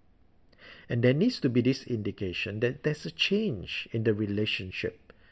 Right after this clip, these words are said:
between Mary and Jesus. Because Jesus, uh, was then coming into the public space, declaring the kingdom of God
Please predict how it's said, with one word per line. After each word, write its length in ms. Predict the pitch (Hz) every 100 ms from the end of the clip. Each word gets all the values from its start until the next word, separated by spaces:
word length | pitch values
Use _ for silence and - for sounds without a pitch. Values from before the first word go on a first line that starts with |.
| -
between 460 | - 123 - 131 113
Mary 500 | 98 92 92 120 151 - -
and 180 | 143 139
Jesus. 600 | 135 165 123 - - - _ _ _ _ _ - - -
Because 260 | - 135 160
Jesus, 680 | 123 170 233 214 131 113 - - - - -
uh, 180 | 120
was 240 | 113 113 107
then 220 | 131 135 -
coming 500 | - 180 208 98 110
into 280 | 135 123 135
the 80 | 127
public 340 | - 120 -
space, 580 | - - - 185 - -
declaring 600 | 120 123 139 143 143 143
the 80 | 123
kingdom 520 | - - 156 147 143
of 200 | - 110
God 480 | 107 156 87 - -